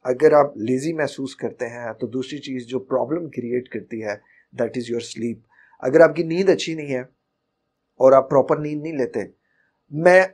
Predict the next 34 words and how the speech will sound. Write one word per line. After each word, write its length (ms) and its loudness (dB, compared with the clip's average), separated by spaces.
अक्सर 280 4
लोगों 200 4
से 100 -4
पूछता 340 -4
हूँ, 80 2
"आप 100 -4
कितने 240 -6
घंटे 260 -4
सोते 280 -8
हैं?" 80 -8
लोग 240 -2
कहेंगे, 200 -6
"बारह 300 -10
घंटे 260 -12
सोते 260 -14
हैं।" 180 -18
"कौन 200 -4
से 120 2
बारह 260 6
घंटे?" 320 -6
"जी, 140 -8
सुबह 300 -2
मैं 160 -6
चार 380 4
बजे 180 -6
सोता 320 -10
हूँ, 140 -10
शाम 320 -6
को 100 -10
चार 240 -6
बजे 160 -12
उठता 260 -14
हूँ।" 100 -18
भाई, 320 2